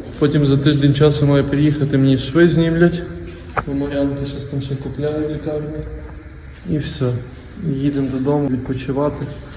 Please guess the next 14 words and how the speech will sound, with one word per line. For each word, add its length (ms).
Тому 160
що 120
ще 100
погано 400
себе 280
почуваю. 460
Трохи 320
мене 220
прокапали, 600
трохи 540
ті 60
всякі 280
антибіотики 720
дали. 420